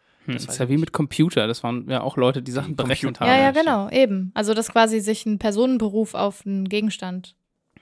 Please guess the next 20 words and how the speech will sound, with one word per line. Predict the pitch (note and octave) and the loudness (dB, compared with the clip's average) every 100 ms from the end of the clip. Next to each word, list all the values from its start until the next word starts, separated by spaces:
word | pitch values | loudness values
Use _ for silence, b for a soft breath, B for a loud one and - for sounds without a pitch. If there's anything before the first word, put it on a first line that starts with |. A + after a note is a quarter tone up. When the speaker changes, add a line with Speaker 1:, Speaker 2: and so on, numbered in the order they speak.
| _ _ _ _ - - | _ _ _ _ -20 -12
Speaker 1:
Kann | C#3 B2 | -8 -6
gut | C3 - | -6 -4
sein. | D#3+ A#2+ | -4 -4
Speaker 3:
bezogen | G3+ G2 | -6 -8
Speaker 2:
Das | G2 | -8
Speaker 3:
hat. | G2 | -4
Speaker 2:
wür-, | A#2+ | -4
also | A2 G#2+ | -4 -4
es | G#2+ C3 | -2 0
würde | C3+ A2+ | 2 0
s-, | G2 | -2
ex-, | - - - A2 - _ | -12 -14 -14 -14 -14 _
also | A2+ | -10
es | G2+ A#2+ | -8 -8
würde | G#2 | -8
sehr, | G2 F#2 | -8 -10
sehr | F2 | -12
viel | F2 | -16
Sinn | F2 | -16
ergeben. | E2 - G#2 | -16 -18 -20